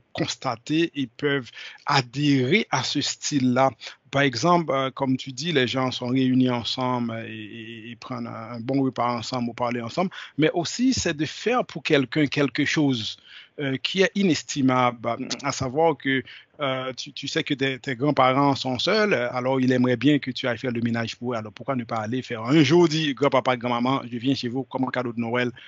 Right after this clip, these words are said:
je vous nettoie tout, allez voir maman, papa », et d'aller faire quelque chose que vous savez qu'ils ont besoin et que, qu'ils aimeraient que tu fasses. Donc, c'est une façon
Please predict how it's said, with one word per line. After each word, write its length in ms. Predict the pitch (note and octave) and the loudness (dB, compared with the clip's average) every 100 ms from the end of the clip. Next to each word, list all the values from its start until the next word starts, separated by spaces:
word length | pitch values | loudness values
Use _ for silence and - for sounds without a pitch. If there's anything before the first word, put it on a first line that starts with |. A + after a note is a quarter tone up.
| - | -20
je 120 | - A#2+ | -10 -6
vous 120 | B2 | -4
nettoie 300 | B2 A#2 A2 | -4 -2 -4
tout, 240 | - D#3+ - - - | -4 -6 -6 -14 -8
allez 220 | A#2+ A#2+ | -4 -2
voir 180 | A#2+ B2+ | 0 0
maman, 260 | A#2+ A#2+ A#2+ | 0 0 -2
papa », 380 | A#2 A2 B2 A#2+ | -4 -2 0 0
et 40 | |
d'aller 220 | A#2+ A2 A2+ | -2 -4 -6
faire 180 | - | -6
quelque 300 | C3+ C3+ - | -4 -6 -6
chose 360 | C3 - D#3 C#3 | -8 -6 -6 -8
que 140 | - D3+ | -10 -14
vous 220 | C3+ E3 | -12 -10
savez 580 | G#3+ D3+ A#2 A#2 C3+ C#3+ _ - | -10 -8 -8 -2 0 0 _ -14
qu'ils 360 | - D#3 A#2+ C#3 | -8 -6 -4 -2
ont 120 | C3+ | -2
besoin 640 | A#2 B2+ A2+ G#2+ A#2+ A#2+ B2 - - - | 0 -2 -2 -6 -4 -4 -6 -12 -20 -12
et 120 | B2 | -10
que, 200 | A#2 C3+ B2 | -6 -4 -4
qu'ils 340 | - B2 A#2+ | -4 -4 0
aimeraient 520 | C#3 C3+ B2+ A#2 C#3 | 2 2 2 2 0
que 160 | G#2+ C3+ | 0 -6
tu 200 | - B2 | -6 -10
fasses. 220 | - B2 | -10 -12
Donc, 160 | C3 - | -10 -10
c'est 180 | D3 | -8
une 100 | F3 | -8
façon 560 | C#3+ - B2+ - F3+ A3 | -8 -8 -6 -4 -4 -4